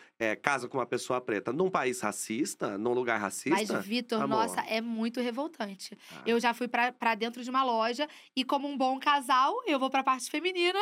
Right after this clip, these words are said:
Speaker 2: ele vai pra parte masculina. Depois a gente se encontra com o que a gente gostou, é, na loja. Quando eu entrei no corredor da loja, é, eu, o segurança recebeu um, uma mensagem no rádio dele, que tava aqui meio que no ombro.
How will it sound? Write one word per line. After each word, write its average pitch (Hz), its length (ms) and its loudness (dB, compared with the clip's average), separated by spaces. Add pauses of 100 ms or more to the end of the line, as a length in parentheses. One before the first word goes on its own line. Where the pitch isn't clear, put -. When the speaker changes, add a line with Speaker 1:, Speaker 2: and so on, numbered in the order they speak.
Speaker 2:
ele 294 120 2
vai 269 80 4
pra 262 100 -2
parte 254 260 0
masculina. 285 440 -2 (280)
Depois 339 240 2
a 339 40 0
gente 349 160 -2
se - 140 2
encontra 339 360 2
com 349 80 2
o 349 60 2
que 349 80 2
a 339 40 4
gente 339 200 -2
gostou, 320 500 2 (220)
é, 277 180 2
na 311 140 4
loja. 240 420 0 (340)
Quando 311 180 2
eu 320 60 2
entrei 311 240 2
no 311 80 -4
corredor 294 360 0
da 285 100 2
loja, 269 560 2
é, 254 500 0
eu, 254 220 2
o 262 400 -4
segurança 262 480 -2
recebeu 262 380 -2
um, 294 220 -10
uma 262 260 -2
mensagem 254 560 0
no 269 80 -6
rádio 226 260 -2
dele, 202 240 0
que 214 80 -6
tava 202 140 -2
aqui 202 160 -6
meio 196 180 -2
que 208 80 -10
no 226 140 -4
ombro. 220 320 -4